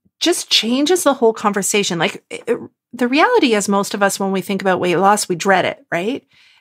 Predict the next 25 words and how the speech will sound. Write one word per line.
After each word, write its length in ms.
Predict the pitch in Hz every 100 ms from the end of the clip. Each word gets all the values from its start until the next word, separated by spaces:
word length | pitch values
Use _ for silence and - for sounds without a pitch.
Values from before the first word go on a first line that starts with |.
| _
And 100 | 214
we 100 | 240
dread 380 | 208 - 262 302
it 140 | 269 -
because 260 | 214 233
of 80 | 233
all 140 | 226 233
that 180 | 226
embedded 400 | 220 202 196 214
stuff 360 | - - 208 254
about 260 | 165 185 190
what 120 | 202
it 100 | 185
should 220 | - 233
look 240 | 233 165 -
like, 220 | - -
that 100 | 175
it 80 | 165
should 260 | - 226
be 140 | 214 196
hard, 500 | - 175 180 165 160
it 120 | -
should 280 | - - 233
involve 280 | 226 196 180
restriction, 680 | 165 160 - 139 - 151